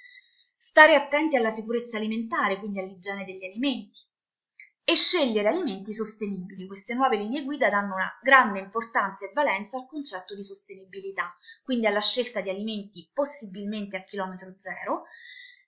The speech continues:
che quindi vadano a ridurre notevolmente l'impatto ambientale, quindi una maggiore attenzione nell'ambiente anche quando si parla di alimentazione.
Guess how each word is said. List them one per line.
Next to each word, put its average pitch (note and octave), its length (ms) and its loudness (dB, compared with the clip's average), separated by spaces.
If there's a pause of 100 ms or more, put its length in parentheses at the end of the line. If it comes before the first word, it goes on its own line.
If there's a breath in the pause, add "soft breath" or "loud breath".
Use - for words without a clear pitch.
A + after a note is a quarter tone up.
(100)
che - 280 -2
quindi B3 340 2
vadano G3 400 6
a G3+ 120 0
ridurre F#3 680 -6
notevolmente A#3 880 -2
l'impatto C4+ 580 -6
ambientale, G#3 840 -8 (100)
quindi - 420 -12
una A#3 160 0
maggiore B3 400 0
attenzione G3+ 580 -4
nell'ambiente G3+ 760 -6
anche G#3+ 360 -6
quando F#3+ 240 -14
si C4+ 180 -8
parla - 280 -14
di F#3 80 -8
alimentazione. - 920 -14